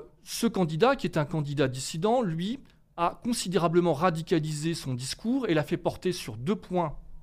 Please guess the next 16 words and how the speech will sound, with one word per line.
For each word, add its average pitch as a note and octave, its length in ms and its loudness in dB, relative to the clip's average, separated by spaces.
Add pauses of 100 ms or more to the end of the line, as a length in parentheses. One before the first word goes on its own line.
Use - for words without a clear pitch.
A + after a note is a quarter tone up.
(120)
centraux, D#3 580 0 (360)
la D3 180 4
question D#3 400 -2
kurde F#3 340 -4 (320)
et G#3+ 100 0
surtout - 500 -6 (220)
la D#3+ 160 2
question F3 480 -2
des C#3 140 0
quatre F3 520 2 (140)
millions C#3 360 -2
de A#2+ 120 -4
réfugiés A#2+ 480 -4
qui F3+ 160 -8
se - 100 -6
trouvent D#3+ 380 -4